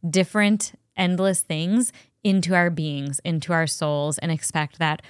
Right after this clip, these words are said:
we're going to, you know, be able to transform in this beautiful way. We need to release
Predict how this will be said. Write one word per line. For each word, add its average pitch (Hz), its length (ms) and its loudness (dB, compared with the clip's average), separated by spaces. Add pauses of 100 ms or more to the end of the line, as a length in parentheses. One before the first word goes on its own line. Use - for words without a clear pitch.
(160)
we're 269 100 2
going 269 320 4
to, 254 420 2 (480)
you 220 180 0
know, 247 260 2
be 240 160 2
able 233 140 0
to 247 100 2
transform 240 680 0
in 190 60 0
this 190 160 0
beautiful 196 500 -2
way. 214 440 -2 (400)
We 208 180 4
need 208 360 4
to 208 260 2
release 175 760 -2